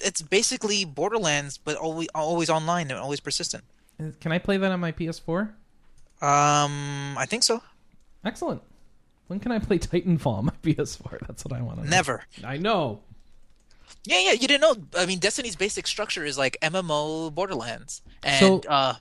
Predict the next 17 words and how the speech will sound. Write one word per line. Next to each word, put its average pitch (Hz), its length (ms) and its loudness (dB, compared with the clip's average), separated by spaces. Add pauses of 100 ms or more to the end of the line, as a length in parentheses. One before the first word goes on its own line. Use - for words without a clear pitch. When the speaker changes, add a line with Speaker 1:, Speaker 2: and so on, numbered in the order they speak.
(140)
Speaker 1:
they 147 100 0
have 147 140 2 (160)
rare 147 300 0
loot 147 320 -8
drops, - 560 -4
and 127 380 -8
you 123 300 -14
level 131 300 -6
up, 160 260 -4
and 131 120 -8
you 123 40 -10
have 123 100 -8
experience, 151 540 -6
and 147 80 -8
all 160 80 -4
that 156 120 -8
stuff. - 220 -14